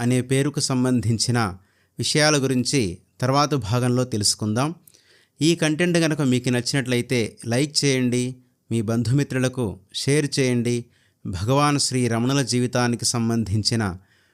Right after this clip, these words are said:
మరిన్ని విషయాలు తెలుసుకోవడానికి ఈ ఛానల్ను సబ్స్క్రైబ్ చేసుకోండి. అమూల్యమైన మీ అభిప్రాయాలను కామెంట్ల రూపంలో తప్పక పంపించండి.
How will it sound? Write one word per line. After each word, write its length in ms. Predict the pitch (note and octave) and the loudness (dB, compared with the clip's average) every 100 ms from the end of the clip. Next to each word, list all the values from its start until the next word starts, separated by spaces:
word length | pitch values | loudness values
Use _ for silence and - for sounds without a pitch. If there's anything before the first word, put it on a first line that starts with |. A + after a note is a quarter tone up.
| _ A2+ | _ -4
మరిన్ని 300 | A#2+ C#3 C#3 | 0 2 2
విషయాలు 380 | B2 C#3 B2+ | 0 0 0
తెలుసుకోవడానికి 1040 | B2 A2+ A2 - B2 A2+ G#2+ G2 A2 F#2+ F#2 _ _ A2+ | -2 -2 -2 -2 -2 0 -2 -4 -6 -6 -10 _ _ -8
ఈ 160 | A2+ - | -6 -2
ఛానల్ను 580 | A#2+ A#2+ A#2+ A#2+ F2+ F2+ _ _ - | 0 2 0 0 -2 -8 _ _ -6
సబ్స్క్రైబ్ 640 | - B2 - D3 D3+ D3 - | -4 -2 -2 0 0 -2 -4
చేసుకోండి. 640 | B2+ A#2 - A#2 A2+ A2 G#2+ _ _ _ A2 | -2 0 0 -2 0 -4 -8 _ _ _ -4
అమూల్యమైన 640 | B2 D#3+ D#3+ D3+ C#3 C3+ | 2 4 4 4 2 2
మీ 160 | B2+ A#2+ | 2 0
అభిప్రాయాలను 880 | G#2 A2 C3+ C3 B2 A2+ A2+ F#2+ F2+ _ - | 0 -2 -2 0 2 0 0 -2 -6 _ -8
కామెంట్ల 360 | A#2+ B2+ B2+ B2 | -2 -2 0 -2
రూపంలో 540 | A2 A2 G#2 G#2 E2+ _ _ - | -2 -2 -2 -2 -6 _ _ -10
తప్పక 300 | A2+ - - | -10 -8 -8
పంపించండి. 720 | C#3+ A2+ F2+ F#2 - E2+ - | -4 -4 -4 -6 -6 -8 -14